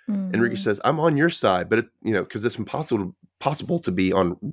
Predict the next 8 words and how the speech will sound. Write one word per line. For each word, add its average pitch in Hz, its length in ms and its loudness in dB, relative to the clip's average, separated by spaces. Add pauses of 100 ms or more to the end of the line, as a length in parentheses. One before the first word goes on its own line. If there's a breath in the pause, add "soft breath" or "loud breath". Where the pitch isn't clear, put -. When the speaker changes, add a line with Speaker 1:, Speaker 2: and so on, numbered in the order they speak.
(100)
Speaker 1:
Rayanne's 98 440 4
side, - 320 -4 (720 soft breath)
even 117 240 0
if - 180 -6
I 87 120 -2
partly - 400 -4
understand 98 520 -2
it." - 100 -10